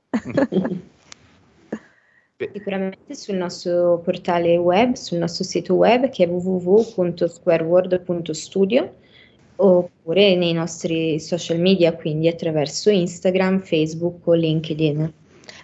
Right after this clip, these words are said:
Speaker 1: Dove tra l'altro è possibile anche vedere un po' di progetti e quindi toccare un po' con mano anche di, di che cosa si tratta. E tra l'altro credo sia una delle rare volte in cui guardo con piacere la, la sezione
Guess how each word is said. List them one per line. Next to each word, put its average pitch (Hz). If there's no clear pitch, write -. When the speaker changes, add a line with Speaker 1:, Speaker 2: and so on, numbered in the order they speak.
Speaker 1:
Dove 170
tra 190
l'altro 175
è -
possibile 156
anche 151
vedere 147
un 151
po' 151
di 151
progetti 156
e 147
quindi 151
toccare 180
un 185
po' 185
con 180
mano 180
anche 156
di, 147
di 170
che 180
cosa 160
si 160
tratta. 165
E -
tra 156
l'altro 156
credo 240
sia 247
una 240
delle 185
rare 190
volte 185
in 185
cui 175
guardo 185
con 180
piacere 180
la, 165
la 160
sezione 165